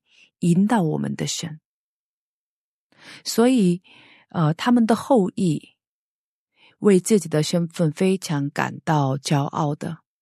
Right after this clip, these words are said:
呃，当以色列人被掳到巴比伦的时候呢，他们拒绝为巴比伦人唱，并写了这样的哀歌。我们一起看看诗篇一百三十七篇一到三节。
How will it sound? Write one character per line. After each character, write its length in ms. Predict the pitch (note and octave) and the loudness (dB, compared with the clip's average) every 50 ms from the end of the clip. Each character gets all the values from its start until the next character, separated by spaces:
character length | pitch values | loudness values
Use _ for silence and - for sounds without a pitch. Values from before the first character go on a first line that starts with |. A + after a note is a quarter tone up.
| _ _ _ _ _ _ _ _ _ _ _ _ _ _ _ _ _ _ _ _ _ _ _ _ | _ _ _ _ _ _ _ _ _ _ _ _ _ _ _ _ _ _ _ _ _ _ _ _
呃， 260 | _ - F#3+ E3 D#3+ E3+ | _ 0 2 2 2 4
当 180 | - A#3+ A#3+ | 4 2 4
以 120 | A3+ F#3+ F3+ | 4 2 0
色 220 | - - C4 B3+ | 0 2 2 2
列 240 | B3+ C4 D4 C#4 G#3+ | 2 2 2 2 2
人 180 | E3 D#3+ D3+ | 2 2 0
被 200 | D#3+ - G#3 G3 | 2 2 2 2
掳 200 | F3+ D#3 C#3+ C#3+ | 2 2 0 -2
到 200 | C#3+ - F3+ E3+ | 0 0 0 2
巴 180 | D#3 - - G3 | 2 2 0 0
比 100 | - F#3+ | 2 2
伦 240 | F3 D3+ C#3+ C#3 C3 | 0 2 0 0 0
的 120 | B2+ D#3+ | 0 0
时 200 | E3+ - - - | -2 -2 -6 -8
候 240 | - - D#3 C#3+ C#3+ | -4 -2 0 2 2
呢， 120 | C#3 C#3+ C#3+ | 2 0 -2
他 140 | - - F3 | -2 -2 0
们 140 | D#3+ D#3+ | 0 0
拒 280 | D#3+ - - - A3+ F3+ | 0 0 0 2 2 2
绝 440 | D#3+ - - - - - - - - - _ | 0 -4 -8 -6 -6 -4 -6 -6 -8 -10 _
为 280 | - F3 E3 D#3 D3 | -2 0 2 2 0
巴 180 | C#3+ - E3 D#3 | 0 0 -2 0
比 140 | D3+ D#3 D#3 | 2 0 0
伦 180 | D3+ C#3+ C#3+ | 2 2 2
人 160 | C#3+ C#3+ C#3 C#3+ | 2 2 2 0
唱， 380 | - - - - D3+ C#3+ - - _ _ _ _ _ - | -2 -4 -4 -4 -4 -4 -4 -8 _ _ _ _ _ 0
并 160 | G#3 F3+ E3+ | 2 2 2
写 260 | D#3+ - - E3+ D#3+ | 2 0 -2 -4 -4
了 260 | C#3+ D3 D3 D3+ D#3+ - - - - - - - | -2 0 0 -2 -2 -4 -10 -18 -20 -20 -16 -6
这 100 | - - | 0 2
样 160 | F3+ D3+ D3 D3+ | 4 4 4 2
的 80 | D#3 | 2
哀 220 | - - D#3 D#3 D#3+ | 0 2 2 2 0
歌。 420 | - - - D#3+ D#3 D#3+ D#3+ E3 - - - - - _ | 0 -2 0 0 0 0 -2 -6 -12 -20 -20 -20 -16 _
我 100 | - D#3+ | 0 2
们 140 | D#3 D#3+ E3+ | 2 4 2
一 100 | F3 D#3+ | 0 -2
起 500 | - - - - E3 D3 C#3 C#3 D3+ - - | -4 -6 -4 -2 0 0 2 0 -2 -6 -6
看 200 | - G#3+ G#3 F3+ | -2 -2 -2 0
看 220 | - E3 - - - | 0 0 -2 -2 -4
诗 240 | - - - - G3 | -4 -4 -2 -2 -2
篇 360 | - - - G#3 G3 G3+ - - | -2 0 0 2 2 2 0 0
一 100 | G#3 E3 | 0 2
百 180 | D#3+ C#3 C#3 | 2 0 0
三 260 | C#3 - E3 E3 E3+ | 0 0 0 0 0
十 140 | E3 - - | -2 -4 -6
七 240 | - - - - F3 | -6 -6 -4 -4 -4
篇 360 | - - - F#3+ F3+ F3 F3 - | -4 -2 0 2 2 2 0 0
一 100 | - E3 | -2 -4
到 240 | E3 - F#3+ E3 D#3 | 0 2 2 2 2
三 340 | D3+ - - E3 D3 D#3 D#3 | 0 0 0 2 2 2 0
节。 300 | - - - - - | -2 -4 -8 -8 -10